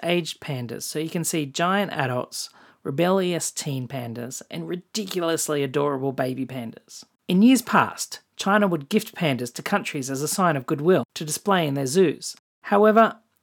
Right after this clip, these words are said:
it reached a point that pandas became endangered, primarily due to poaching from the illegal wildlife trade. So China said, "Hang on, why are we giving these pandas away for free when we could be renting them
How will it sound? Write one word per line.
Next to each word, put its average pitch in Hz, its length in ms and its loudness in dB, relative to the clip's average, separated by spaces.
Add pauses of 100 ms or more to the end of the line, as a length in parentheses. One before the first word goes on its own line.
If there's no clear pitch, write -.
(180)
it 196 120 -4
reached 247 300 -2
a 226 60 2
point 220 380 2
that - 120 -10
pandas 196 420 -2
became 180 320 -2
endangered, 170 560 0 (120)
primarily 170 560 4
due 131 180 0
to 117 80 0
poaching 151 500 -4
from 131 200 -4
the 131 160 0
illegal 139 400 -2
wildlife 135 600 -2
trade. 107 440 -8 (240)
So 180 160 -10
China 185 280 -2
said, 185 220 -4
"Hang 247 180 0
on, 113 220 -4 (220)
why 190 260 0
are 247 40 2
we 226 120 2
giving 202 300 2
these 185 160 2
pandas 190 400 0
away 185 180 2
for 175 140 -6
free 214 340 4
when 123 180 -4
we 139 80 -4
could 185 140 -4
be 190 100 0
renting 190 380 2
them 117 160 -2